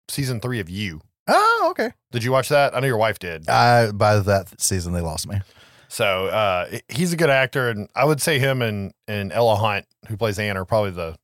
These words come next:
Speaker 1: current most famous ones. Paul Kaye plays Arthur Savage. I had to put him in here,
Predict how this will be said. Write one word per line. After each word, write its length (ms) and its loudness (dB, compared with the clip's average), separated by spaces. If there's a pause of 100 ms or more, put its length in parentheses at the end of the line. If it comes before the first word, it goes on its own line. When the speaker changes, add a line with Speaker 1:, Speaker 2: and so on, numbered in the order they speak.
(140)
Speaker 1:
current 380 0
most 180 -4
famous 320 -6
ones. 480 -10
Paul 240 6
Kaye 320 2
plays 300 2
Arthur 420 2
Savage. 420 0
I 60 -2
had 120 2
to 60 -8
put 180 -2
him 180 -2
in 80 -4
here, 280 -8